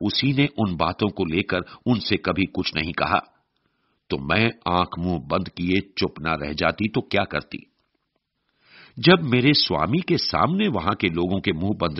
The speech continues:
नहीं होते थे, तो यहां तो बच्चों को लेकर मैं अकेली थी, यहां तो वैसी बातें और भी सुननी पड़ती। मैं काम पर आती जाती, तो आसपास के लोग एक दूसरे को बताते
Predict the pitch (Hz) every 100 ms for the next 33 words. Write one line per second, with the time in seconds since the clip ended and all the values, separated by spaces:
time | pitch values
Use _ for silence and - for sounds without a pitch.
0 | 69 90 127 98 98 - 69 - _ _
1 | _ _ - - - 185 76 - 95 139
2 | 208 110 - - 160 165 101 80 - 170
3 | 170 123 - 175 226 - - _ _ _
4 | _ _ _ _ _ _ - - 156 196
5 | 190 190 151 80 80 85 110 85 76 87
6 | 98 92 - 80 69 - 139 98 76 78
7 | 64 - 60 _ _ _ _ _ _ _
8 | _ _ _ _ _ _ - _ 143 165
9 | - 113 127 117 101 80 78 90 78 73
10 | - 69 - _ - - - 113 - 98
11 | 127 - 90 90 82 73 87 127 - -
12 | - 120 160 - 85 98 - 92 - 73
13 | 71 71 92